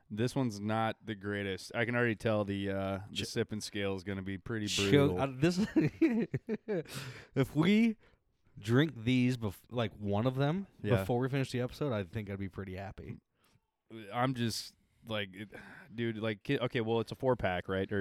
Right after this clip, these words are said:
Speaker 1: I don't know if you already said
Speaker 2: Yeah.
Speaker 1: that, but it's a four pack, so
Speaker 2: Tall
Speaker 1: at least we
Speaker 2: boys.
Speaker 1: only have, like, one more.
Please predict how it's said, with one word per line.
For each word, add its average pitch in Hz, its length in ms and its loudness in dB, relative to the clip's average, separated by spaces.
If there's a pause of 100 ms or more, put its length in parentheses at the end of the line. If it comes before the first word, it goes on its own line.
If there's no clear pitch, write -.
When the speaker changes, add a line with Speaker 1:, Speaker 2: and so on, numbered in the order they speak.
Speaker 1:
I 95 40 0
don't 95 100 0
know 95 60 -2
if - 80 -8
you 95 60 -4
already 90 120 -2
said 95 200 -4
Speaker 2:
Yeah. 101 220 2
Speaker 1:
that, - 20 -2
but 95 80 -4 (600)
it's - 80 -14
a - 40 -12
four 127 240 6
pack, 101 220 0
so 120 80 2
Speaker 2:
Tall 123 100 6
Speaker 1:
at 110 40 4
least 101 120 4
we 95 80 4
Speaker 2:
boys. 107 100 4
Speaker 1:
only 104 100 2
have, 101 180 2
like, 95 180 0
one 101 240 2
more. 92 380 -6